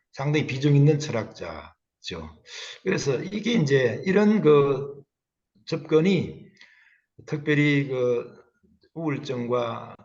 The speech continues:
또 무능에 빠진 욕망이 부재하고 어떤 서사가 없고 자기 확신이 없는 현대인들에게 굉장히 이제 의미가 있는 하나의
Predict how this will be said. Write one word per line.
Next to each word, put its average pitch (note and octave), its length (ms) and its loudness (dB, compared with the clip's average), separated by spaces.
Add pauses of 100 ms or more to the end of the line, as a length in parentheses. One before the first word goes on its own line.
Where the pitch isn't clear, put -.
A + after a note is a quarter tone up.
또 A#2+ 240 -4
무능에 B2 500 -2
빠진 A#2+ 560 -4
욕망이 C3+ 500 -2
부재하고 A2+ 840 -4 (440)
어떤 A2 480 -8
서사가 C#3 500 0
없고 A#2+ 580 0
자기 C3 320 -2
확신이 C#3 460 -4
없는 B2 460 -6 (320)
현대인들에게 C#3 720 2
굉장히 A#2 500 -6
이제 F#2 220 -12
의미가 B2+ 380 0
있는 G#2+ 340 -4
하나의 G2 400 -10